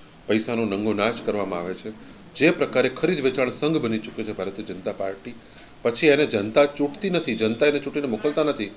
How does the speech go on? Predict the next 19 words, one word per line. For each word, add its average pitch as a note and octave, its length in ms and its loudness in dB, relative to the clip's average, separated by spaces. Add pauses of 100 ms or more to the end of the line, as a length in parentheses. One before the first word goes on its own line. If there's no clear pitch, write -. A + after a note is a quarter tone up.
(360)
પરંતુ G#3 300 8
પૈસાના G3 500 4
જોરે C3+ 380 6 (600)
એ D#3 80 4
પછી D#3+ 320 4
અન્ય G#3 340 4
પક્ષોના F3+ 580 2
લોકોને D#3 520 4 (140)
ખરીદવાની E3 540 6 (600)
જે C#3+ 380 8
અનાચાર E3 460 10
જે C3+ 200 6
લોકો, C#3 300 4
દુરાચાર B2 500 4
જે A2+ 100 0
લોકો G#2+ 180 0
આચરી C3+ 280 -2
રહ્યા G#2+ 180 2
છે A2 200 -6